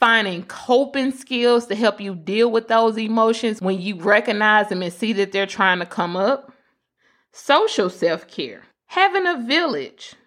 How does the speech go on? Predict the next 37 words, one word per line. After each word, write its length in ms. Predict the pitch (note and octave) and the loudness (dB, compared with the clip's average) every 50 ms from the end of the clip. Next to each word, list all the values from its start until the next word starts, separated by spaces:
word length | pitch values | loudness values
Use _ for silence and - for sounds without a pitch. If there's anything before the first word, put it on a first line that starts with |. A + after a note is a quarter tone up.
| _ _ | _ _
Having 540 | _ - G#3 A3 G#3+ G3+ F#3+ F3+ F3+ F3 F3 | _ 2 2 2 2 2 0 -2 -4 -4 -4
boundaries, 720 | D#3+ F3 F3 F3+ G3 G3+ G#3+ A3+ A#3 B3 C4 D#4+ F#4 G#4 G4 - - _ _ _ _ _ | -2 0 2 4 4 4 4 2 0 0 0 0 -2 -4 -6 -8 -16 _ _ _ _ _
friends, 680 | - F#3+ F#3 G3 G3 G3+ G#3 B3 E4 F#4+ - - - _ _ _ _ _ - | -4 -2 -2 0 0 0 0 0 -2 -4 -8 -14 -20 _ _ _ _ _ -6
communication, 960 | - A3+ A3 A3+ A3+ A3 G3 F#3 F#3 - F#3+ F#3+ G3 A#3+ - E4+ F4 G4 A4 - _ _ - | -2 0 2 2 2 2 0 -2 0 2 2 2 2 0 -2 -4 -4 -4 -6 -8 _ _ -4
meaning 200 | D4 D#4 D#4 D#4 | -4 -2 -2 0
you're 180 | D#4+ D#4 C#4+ | 0 -2 -2
reaching 360 | C4 C4+ C#4 C4+ - C4+ A#3+ B3+ | 0 -2 -2 -2 -2 -2 0 2
out. 260 | C4+ C4 G#3 F3+ G3 | 4 4 2 2 0
You're 100 | A#3 A#3 | -2 -2
reaching 300 | B3+ B3+ B3+ C4+ B3 A#3+ | -2 -2 -2 -2 0 2
out 160 | B3+ C4 B3+ | 2 0 0
to 100 | - A3 | -2 -4
your 140 | F3+ F#3+ F3+ | -2 -2 -2
village 420 | E3 E3 F3+ E3+ E3 D3+ D#3+ - | -2 0 0 0 0 -2 -4 -4
or 60 | F3+ | -4
you're 200 | F3+ F#3 G3+ G#3 | -4 -4 -4 -4
reaching 360 | G3+ A3+ A#3 A#3 - A#3+ A3 A3 | -4 -4 -6 -6 -6 -4 0 2
out 220 | A3+ A#3+ A#3+ A#3 | 2 2 0 -2
to 120 | - A#3+ G#3+ | -6 -6 -4
your 180 | F3+ F3+ E3+ | -2 -2 -4
friends 500 | F3+ - - F#3 F3 F3 E3 D3+ D#3+ - _ - | -4 -4 -6 -6 -4 -4 -6 -8 -8 -10 _ -2
when 140 | A3 A#3+ | 0 0
you 120 | A#3+ B3+ A#3+ | 0 2 2
realize 320 | B3+ B3 B3 A#3 A#3 A#3+ | 2 4 4 4 4 2
you 60 | A#3+ | 0
kind 180 | A#3 C#4+ A3 G3+ | 2 2 2 2
of 100 | F#3+ F#3 | 0 0
been 140 | G3 G3 G3 | 0 0 0
alone 640 | F#3+ F#3+ G3+ G#3 A3 A3+ A#3 C4 D#4 E4 F#4+ G4 F#4+ _ _ | 2 2 4 4 4 4 4 2 0 -2 -4 -8 -10 _ _
and 100 | - G3 | -2 -2
you 80 | G#3+ G#3+ | 0 2
need 140 | A3 A#3+ G#3+ | 2 2 0
to 80 | G#3 | 0
spend 280 | G#3+ - A#3 A#3 A3 A#3 | -2 0 0 0 0 0
time 280 | - G#3+ G#3 G#3+ G#3+ A3 | 2 2 2 2 2 0
with 120 | A3 G#3+ | 0 0
others. 480 | - G#3 A3 A3+ G#3+ A3+ A3+ A#3 - | 2 2 2 4 2 2 0 0 -4